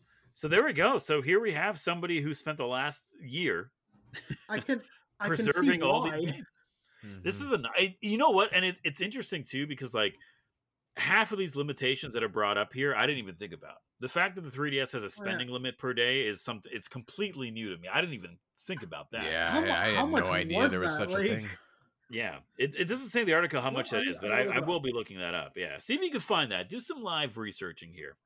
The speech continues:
Speaker 1: Um, but all of these roadblocks and everything in place, do you think that this might explain why
Speaker 3: It took a
Speaker 1: we
Speaker 3: year?
Speaker 1: haven't, it, it took a year to actually get done, but then also, do you think this is why we're not seeing a lot of people jumping at the opportunity to,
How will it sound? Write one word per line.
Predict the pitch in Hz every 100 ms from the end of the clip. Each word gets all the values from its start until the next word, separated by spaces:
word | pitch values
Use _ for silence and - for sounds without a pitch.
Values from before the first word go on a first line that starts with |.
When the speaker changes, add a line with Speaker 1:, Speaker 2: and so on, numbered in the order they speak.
| - -
Speaker 1:
Um, | 113 107 98 90 _ - - - _ _ _ _ _ - -
but | 170 -
all | 185 254 311
of |
these | 247 180
roadblocks | 110 113 147 147 165 170 -
and | 135
everything | 107 120 147 147
in | 123
place, | 95 110 151
do | -
you | 185
think | 277 269
that | 233
this | 214 233
might | 214 233
explain | 220 - 202 196
why | 147 135 151 175 165 165 _ _ _ _ _
Speaker 3:
It | -
took | 110 107
a |
Speaker 1:
we | 95
Speaker 3:
year? | 95 104
Speaker 1:
haven't, | 143 143 - _ -
it, | 135 131
it | 156 139
took | - 151
a |
year | 123 131 143
to | 135
actually | 131 - 120
get | 113 117
done, | 110 113 131
but | 101
then | 110
also, | 110 113 117
do | 95
you | 98
think | 135 117
this | 117 -
is | 98
why | 107 113
we're | 110
not | 107 -
seeing | 120
a | 101
lot | 101 107
of | 107
people | 110 110 107 101 _ _ _ _ - -
jumping | 113 127 123 123 117
at | 110
the | 107
opportunity | 107 107 107 117 117 110 110
to, | - 107